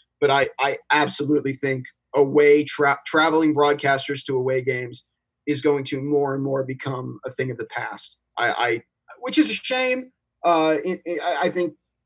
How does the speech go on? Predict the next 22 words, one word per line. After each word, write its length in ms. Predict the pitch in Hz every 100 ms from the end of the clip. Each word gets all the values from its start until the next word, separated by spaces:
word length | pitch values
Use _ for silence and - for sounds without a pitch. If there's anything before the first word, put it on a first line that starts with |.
| -
there 160 | 185
is 220 | 196 196 -
so 180 | 190
much 300 | 180 180 180
you 80 | 175
can 140 | 160 160
get 240 | 160 160
from 120 | 156
being 280 | 147 160 160
in 80 | 156
the 120 | 156
atmosphere 640 | 156 151 156 - 160 160
that, 160 | 151 139 _ -
that 180 | 147 135
you 100 | 131
can't 340 | - 143 143
get 220 | 151 135
from 140 | 151 143
sitting 280 | 156 151
in 80 | 151
a 40 | 147
studio. 540 | - 160 160 160 151